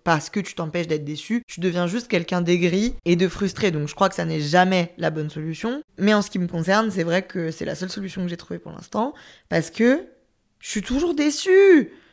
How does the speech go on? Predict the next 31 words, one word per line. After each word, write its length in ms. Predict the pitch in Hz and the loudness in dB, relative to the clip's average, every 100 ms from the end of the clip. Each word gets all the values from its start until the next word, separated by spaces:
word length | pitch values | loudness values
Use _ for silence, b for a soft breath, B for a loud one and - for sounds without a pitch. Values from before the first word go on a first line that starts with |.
| B | B
Et 80 | 240 | 2
vous 220 | 233 294 | 6 6
a-, 140 | 330 311 | 6 4
vous-même, 420 | 277 349 403 403 | 0 2 2 2
vous 120 | 254 | 6
avez 220 | 226 208 220 | 6 6 4
été 180 | 226 | 2
déçu, 380 | 202 214 - 240 | 2 2 0 -2
je 80 | 202 | 2
le 100 | 208 | 2
sais 480 | - - 240 220 220 _ - | 2 4 4 4 0 _ -8
que 100 | 175 | -4
vous 120 | 160 | 2
avez 160 | 160 156 | 2 2
déjà 220 | 156 151 | 0 0
été 200 | 147 160 | -2 -4
déçu. 360 | 151 151 147 - B B | -6 -6 -10 -12 B B
Après, 200 | - 160 | -2 0
pour 120 | 214 208 | 2 2
moi, 100 | 220 | 4
la 140 | 185 | 4
question 260 | 185 - 190 | 2 -2 -4
se 80 | |
pose, 400 | - 208 226 202 - _ _ - | -2 0 0 -4 -16 _ _ -4
est-ce 180 | 202 196 | -2 0
que 80 | 214 | 0
la 140 | 185 | 2
déception 560 | 170 170 170 - 175 165 b b b b 175 | 2 -2 -8 -6 -6 -8 b b b b 2
est 320 | 175 165 - | 4 4 -2
de 200 | 160 170 | -8 -4
taille, 560 | 170 - 185 175 160 | -4 4 6 6 4